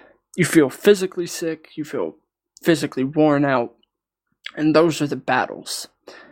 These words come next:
And that's when you use that strength, and to have the strength to actually go through with it, that shows, to me, more than anything, exactly how much help you need.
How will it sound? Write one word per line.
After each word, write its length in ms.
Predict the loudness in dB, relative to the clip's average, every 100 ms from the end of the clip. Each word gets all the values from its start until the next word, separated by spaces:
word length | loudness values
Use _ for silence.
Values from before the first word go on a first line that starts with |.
| _ _ _ _
And 400 | 0 2 2 -2 -10 _ _
that's 280 | 2 2 0
when 200 | -6 -4
you 60 | -4
use 280 | -4 -4 -2
that 220 | -2 -4
strength, 420 | -2 -2 -2 -4
and 300 | 0 0 0 -2
to 400 | 2 2 0 -10 _ _ -10
have 380 | -2 0 0 -4
the 100 | -8
strength 520 | -4 -2 -2 -4 -8
to 140 | -6 0
actually 440 | 0 -2 -2 -2
go 160 | 0 0
through 300 | 0 0 2
with 160 | 0 -2
it, 160 | -4 -6 _ _ _ _ _ _ _ _ _ _ _ _ _ _ _ _ -2 4
that 320 | 4 2 -6 _ _
shows, 840 | -12 -4 -2 -2 -4 -8 -14 -18 -20 -8
to 100 | -2
me, 520 | 0 2 0 -4 -10 _ _ _ _ 0
more 240 | 2 4
than 180 | 2 -2
anything, 540 | 0 -2 -2 -6 -8 -12 _ _ _ _ -8
exactly 720 | -6 -4 2 2 0 -4 -4
how 260 | -4 0 2
much 280 | 2 0 -2
help 240 | -4 -6 -10
you 100 | -10
need. 320 | -10 -12